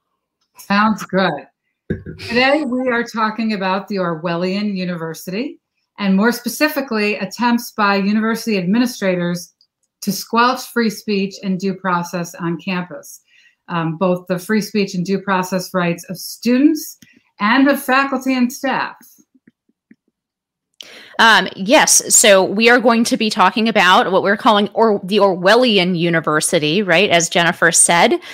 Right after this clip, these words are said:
Speaker 2: Um, and, and here's a little bit about what we mean, to, just to set up the concept of what we mean by Orwellian campus.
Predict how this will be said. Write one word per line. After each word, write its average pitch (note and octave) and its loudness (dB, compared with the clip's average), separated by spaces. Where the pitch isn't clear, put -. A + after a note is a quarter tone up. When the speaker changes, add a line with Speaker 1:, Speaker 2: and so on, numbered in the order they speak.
Speaker 2:
Um, A3+ 4
and, C4 2
and C#4+ 0
here's F#4+ 2
a G4 0
little F4 4
bit C#4 4
about C4 4
what B3 4
we A#3 2
mean, G3 2
to, - -6
just F#3+ -2
to G3 -4
set - 0
up - 2
the E3+ -4
concept A3+ 2
of G3+ 2
what A#3 4
we A#3+ 2
mean A3 4
by F#3 4
Orwellian F3 2
campus. - -2